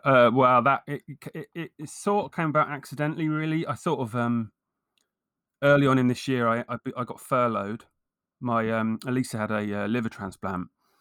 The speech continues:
so, um, I couldn't, wasn't really allowed out. Um,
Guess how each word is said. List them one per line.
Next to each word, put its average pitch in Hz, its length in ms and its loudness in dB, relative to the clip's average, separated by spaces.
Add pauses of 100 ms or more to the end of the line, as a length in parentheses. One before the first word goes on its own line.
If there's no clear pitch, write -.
(240)
so, 107 440 2 (640)
um, 107 640 2 (260)
I 117 80 0
couldn't, 117 320 -2 (320)
wasn't 120 400 -2
really 110 160 0
allowed 110 280 2
out. 110 260 0 (340)
Um, 101 580 -2